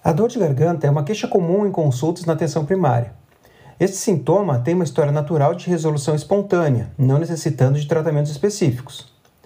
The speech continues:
No entanto, a prescrição de antibióticos para o tratamento é uma conduta frequente por médicos, existindo diferenças dessa prática entre países, inclusive.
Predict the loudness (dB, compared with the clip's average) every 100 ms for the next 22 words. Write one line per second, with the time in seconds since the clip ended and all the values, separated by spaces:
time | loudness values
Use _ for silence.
0 | -20 -20 -20 _ 0 0 2 2 2 -4
1 | -2 -4 -2 0 0 0 -2 0 4 4
2 | 2 -8 -4 0 0 0 2 2 2 -2
3 | -6 -8 -14 -16 -4 -2 0 -2 -2 -2
4 | -4 -2 -2 -2 0 0 0 -6 -2 0
5 | 2 0 0 -8 -10 -12 -18 -20 -2 0
6 | 2 0 0 0 0 0 -2 -2 -2 2
7 | 0 2 0 -2 0 -2 0 0 2 0
8 | -2 -2 -2 2 2 2 -2 -2 -2 -2
9 | -2 0 0 0